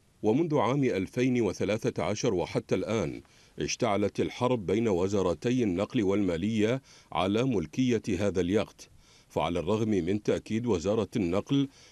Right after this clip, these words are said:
حصولها على الموافقات الحكومية لتملك اليخت، إلا أن وزارة المالية طالبتها بشراء اليخت منها، لتشكل حكومة الكاظمي في عام ألفين وواحد وعشرين لجنة مشتركة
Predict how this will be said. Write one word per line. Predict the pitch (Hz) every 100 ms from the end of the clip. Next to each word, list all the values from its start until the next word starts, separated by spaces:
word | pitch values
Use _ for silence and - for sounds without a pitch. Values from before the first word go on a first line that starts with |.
| _
حصولها | 120 - 147 151 135 123
على | 92 90 110
الموافقات | 90 98 110 - 92 120 123
الحكومية | 110 - 117 120 92 101 113 95 123 - - -
لتملك | - 95 - 95 110 135 123 -
اليخت، | 110 110 85 - - _ _ _
إلا | 110 87 85 110
أن | 123
وزارة | 107 85 80 131 104 117
المالية | 90 87 85 113 104 120 - - - -
طالبتها | 120 98 90 139 151 143
بشراء | 113 101 95 110 127
اليخت | 104 90 107 -
منها، | 117 98 127 95 65 - _ - -
لتشكل | 82 78 98 131 - 117 110
حكومة | - 110 - 110 92 -
الكاظمي | 90 - 110 87 90 123
في | - 80
عام | 95 113
ألفين | - 85 - - 117
وواحد | 73 73 98 101 117
وعشرين | 101 80 82 95 110 127 135 - - -
لجنة | 82 131 135 139 -
مشتركة | 110 92 92 - 127 98 98 69